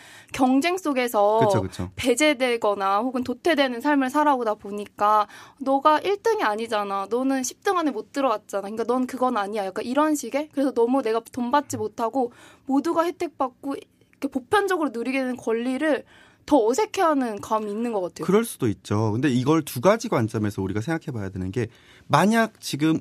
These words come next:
Speaker 2: 우리 세 명이
Speaker 1: 네네.
Speaker 2: 청취자 여러분들까지 뭐 이렇게 한 네 개의 주체가 이 청년 수당을 선발하는 선발 심사위원이라고 생각합시다. 청년 수당의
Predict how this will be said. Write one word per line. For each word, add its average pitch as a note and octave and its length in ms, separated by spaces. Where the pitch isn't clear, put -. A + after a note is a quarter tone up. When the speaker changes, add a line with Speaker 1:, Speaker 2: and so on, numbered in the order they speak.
Speaker 2:
우리 E3 240
세 F3 160
명이 A2 360
Speaker 1:
네네. G3+ 400
Speaker 2:
청취자 A#3+ 580
여러분들까지 A#2+ 720
뭐 A#2 260
이렇게 A2 260
한 A2+ 240
네 A2+ 320
개의 A#3 260
주체가 G#2 640
이 D3 140
청년 A#3 440
수당을 D3 480
선발하는 G3 640
선발 B3 300
심사위원이라고 D3 560
생각합시다. C3+ 540
청년 C#4 280
수당의 F#3 400